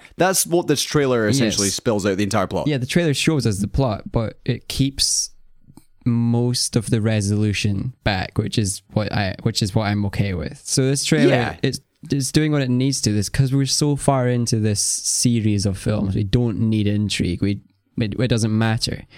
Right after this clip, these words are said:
Speaker 2: There's no such thing as a spoiler for a film like this.
Speaker 1: <laughs> Spoiler, everyone dies.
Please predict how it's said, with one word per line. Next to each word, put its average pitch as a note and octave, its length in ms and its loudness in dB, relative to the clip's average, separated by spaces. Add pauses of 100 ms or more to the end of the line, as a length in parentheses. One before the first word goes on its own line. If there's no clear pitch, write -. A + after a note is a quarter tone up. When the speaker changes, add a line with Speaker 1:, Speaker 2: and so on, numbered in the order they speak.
(240)
Speaker 2:
There's A#2+ 200 0
no B2 100 2
such A#2 180 -2
thing B2 160 2
as A2+ 80 2
a G#2+ 80 0
spoiler A#2 520 0
for G#2 160 -2
a F#2+ 60 0
film G2+ 240 -2
like G#2+ 160 -2
this. G#2 380 -4
Speaker 1:
<laughs> - 280 -20
Spoiler, C#3 500 2
everyone C#3+ 500 2
dies. G#2 540 0